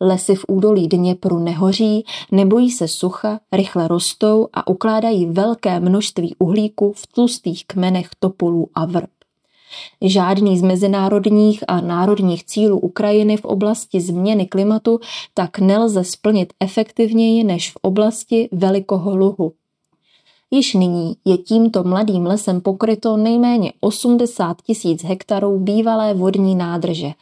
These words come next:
Pro představu jde o téměř dvojnásobek rozlohy Prahy a čtyřnásobek rozlohy Brna.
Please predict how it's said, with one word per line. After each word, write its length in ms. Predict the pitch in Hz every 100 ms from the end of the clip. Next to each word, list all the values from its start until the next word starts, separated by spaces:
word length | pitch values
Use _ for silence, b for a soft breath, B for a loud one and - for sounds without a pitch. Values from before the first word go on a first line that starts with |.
| B B B
Pro 140 | - 185
představu 500 | - 196 - 214 220
jde 200 | 196 -
o 100 | 180
téměř 520 | - 190 185 180 170
dvojnásobek 920 | 160 165 180 202 233 233 - 208 180
rozlohy 420 | - 202 226 208 170
Prahy 420 | - 185 226 233 B B B
a 120 | 190
čtyřnásobek 960 | - - 196 196 208 208 208 196 196 190
rozlohy 500 | 180 175 170 180 170
Brna. 420 | 170 165 160 165